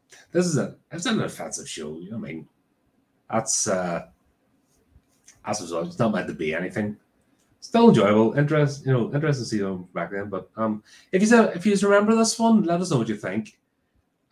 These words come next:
uh, 'cause it's been around for ages, so there's a good chance you might have watched it. If you haven't, I've stuck a link in the description anyway. Check it out, and w-, you know, why not? If you do,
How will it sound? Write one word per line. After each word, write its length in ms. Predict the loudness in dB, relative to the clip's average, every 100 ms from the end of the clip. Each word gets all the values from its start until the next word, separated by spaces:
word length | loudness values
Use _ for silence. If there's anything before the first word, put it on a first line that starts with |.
| -18
uh, 460 | -10 -6 -2 -2
'cause 240 | -4 -10 -10
it's 100 | 0
been 180 | 2
around 560 | 2 0 -2 -6 -8 -12 _ _ _
for 540 | _ -20 -16 -14 -14 -12
ages, 640 | -12 -10 -10 -10 -14 -18 _
so 300 | -12 -12 -14 _ _ _
there's 140 | -12 -2
a 40 |
good 160 | -2 0
chance 260 | -4 -6
you 40 | -8
might 180 | -8
have 120 | -8 -8
watched 320 | -8 -8 -8
it. 140 | -10 -10 _ _ _ _ _ _ _ _ _ _ _ -4
If 100 | 0
you 60 |
haven't, 320 | 4 4 4
I've 100 | 2
stuck 240 | 0 -6 -4
a 40 |
link 300 | -4 -4 -6
in 100 | -8
the 80 | -8
description 420 | -10 -10 -12 -10
anyway. 380 | -8 -6 -4 -4
Check 260 | -4 -8 -6
it 80 | -6
out, 280 | -6 -8 -16 _ _ -14
and 680 | -10 -8 -8 -8 -10 -12 -16 _ _ _ _ _ _ _ _ _ _ -14
w-, 200 | -14 -14 _ _ -6
you 120 | -4
know, 140 | -2
why 180 | -2 -2
not? 220 | -2 -4
If 100 | -6
you 60 | -6
do, 420 | -2 0 -2 -4